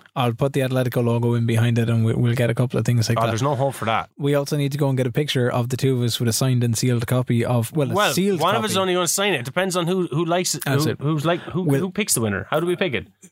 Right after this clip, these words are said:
Speaker 1: It's a,
Speaker 2: Randomly.
Speaker 1: it's randomly.
Speaker 2: Tell them how they can win this amazing, illustrious four-year-old copy of Football
Speaker 1: Of
Speaker 2: Manager
Speaker 1: Football Manager.
Speaker 2: two thousand seventeen.
Speaker 1: Uh, find the tweet and reply.
Speaker 2: The picture, like, uh, the, the
Speaker 1: Of the,
Speaker 2: tweet
Speaker 1: of the
Speaker 2: of
Speaker 1: two
Speaker 2: the,
Speaker 1: of us.
Speaker 2: when the podcast is,
Speaker 1: Yeah.
Speaker 2: no, when the podca-,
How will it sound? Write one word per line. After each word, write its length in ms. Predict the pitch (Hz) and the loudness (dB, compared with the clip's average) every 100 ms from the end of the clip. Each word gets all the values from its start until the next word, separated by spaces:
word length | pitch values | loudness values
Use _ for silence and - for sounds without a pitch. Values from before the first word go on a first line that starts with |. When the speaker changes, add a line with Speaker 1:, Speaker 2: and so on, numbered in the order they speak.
| - | 0
Speaker 1:
It's 400 | 156 220 175 - | 0 2 -2 0
a, 20 | |
Speaker 2:
Randomly. 440 | 156 185 160 120 | 0 2 0 -2
Speaker 1:
it's 340 | 226 - - - | -2 -2 -2 -2
randomly. 720 | 202 180 190 131 104 90 - _ | 0 2 2 0 -4 -8 -10 _
Speaker 2:
Tell 120 | 208 | -2
them 100 | 226 | 0
how 240 | 233 233 | 0 -2
they 160 | 190 208 | 0 -2
can 180 | 220 214 | 0 0
win 180 | 226 185 | 2 2
this 380 | 175 - - - | 2 2 0 -2
amazing, 560 | 165 165 185 214 180 185 | -2 0 2 0 0 0
illustrious 440 | 190 202 190 180 | 0 0 -2 -2
four-year-old 480 | - 190 185 185 170 | -2 -2 0 0 -2
copy 380 | - 196 151 117 | -2 -2 -4 -4
of 240 | - 143 - | 0 0 0
Football 280 | 165 175 | -4 -2
Speaker 1:
Of 40 | 170 | 0
Speaker 2:
Manager 180 | 147 175 | 0 0
Speaker 1:
Football 160 | 175 180 | 0 0
Manager. 140 | 190 | 0
Speaker 2:
two 80 | 170 190 | 0 0
thousand 100 | 180 | 0
seventeen. 240 | 190 170 - | -2 0 0
Speaker 1:
Uh, 220 | 143 - | 0 -2
find 320 | - 226 262 | -2 0 0
the 160 | 233 208 | -2 -4
tweet 420 | - 123 147 - _ _ _ _ _ _ _ _ | 0 0 0 -6 _ _ _ _ _ _ _ _
and 140 | 170 151 | -2 0
reply. 520 | 165 202 120 101 - _ | -2 -2 0 -2 -6 _
Speaker 2:
The 80 | 170 | -6
picture, 420 | 165 254 - 202 156 | -2 -2 -2 -4 -2
like, 200 | 180 175 | -2 0
uh, 100 | 190 | -4
the, 200 | 160 165 _ | -2 -6 _
the 100 | 175 | -2
Speaker 1:
Of 100 | 285 | 0
the, 80 | 247 | 0
Speaker 2:
tweet 100 | 262 | 0
Speaker 1:
of 80 | 240 | 0
the 80 | 214 | 2
Speaker 2:
of 60 | 220 | 2
Speaker 1:
two 60 | |
Speaker 2:
the, 40 | 220 | 2
Speaker 1:
of 60 | 127 | -2
us. 140 | 135 | 0
Speaker 2:
when 180 | 190 190 | 0 0
the 60 | 170 | -2
podcast 520 | 214 208 175 170 180 | -2 -2 -4 -4 -6
is, 120 | 170 | -2
Speaker 1:
Yeah. 120 | 226 | 0
Speaker 2:
no, 140 | 196 185 | 0 -2
when 120 | 185 | -4
the 80 | 185 | -2
podca-, 380 | 233 226 190 | -2 -2 -6